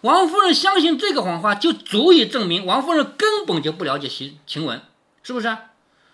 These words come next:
那如果袭人跑去告密了，会不告诉王夫人晴雯是贴身丫鬟吗？是不是？所以王夫人都不知道晴雯是贴身丫鬟，足以证明袭人没告密。这是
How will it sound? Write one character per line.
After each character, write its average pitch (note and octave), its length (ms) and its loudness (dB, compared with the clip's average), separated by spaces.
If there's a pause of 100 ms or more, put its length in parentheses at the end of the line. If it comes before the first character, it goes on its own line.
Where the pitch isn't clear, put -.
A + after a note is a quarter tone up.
(120)
那 D#4+ 260 0
如 G4 320 4
果 F#3+ 180 0
袭 F#3 260 -2
人 D4 240 0
跑 C#3+ 220 -6
去 A3 120 -10
告 C4+ 320 -2
密 D4 240 -2
了， C#3+ 200 -4 (140)
会 F4+ 240 2
不 C4 240 -4
告 F4+ 220 4
诉 G#3 140 0
王 F#3 160 -2
夫 B3+ 100 -6
人 A3+ 120 -2
晴 G#3 220 -4
雯 A3+ 120 -2
是 G#3+ 100 -8
贴 C4 180 -6
身 C4 120 -6
丫 B3+ 160 0
鬟 G#3+ 120 -4
吗？ C#3+ 200 -10 (720)
是 - 140 -8
不 D#3 80 -2
是？ A#2+ 180 -8 (800)
所 D4+ 180 -6
以 D4+ 220 2 (120)
王 D#4+ 220 2
夫 G4 120 0
人 G#4 120 0
都 F#4+ 120 2
不 G#4+ 240 0
知 D4 120 -4
道 C#4 140 4
晴 G3+ 220 -2
雯 G3+ 100 0
是 F#3 80 -6
贴 F#3+ 160 -8
身 F#3+ 140 -6
丫 F#3 100 0
鬟， F3+ 180 -4
足 G3+ 300 -4
以 B3+ 120 0
证 A#3 200 -4
明 E3+ 140 -2
袭 - 160 -2
人 G#3 160 -4
没 C#3 100 -4
告 D#3+ 160 -8
密。 C#3 240 -14 (560)
这 F4 100 -2
是 F#3+ 300 -4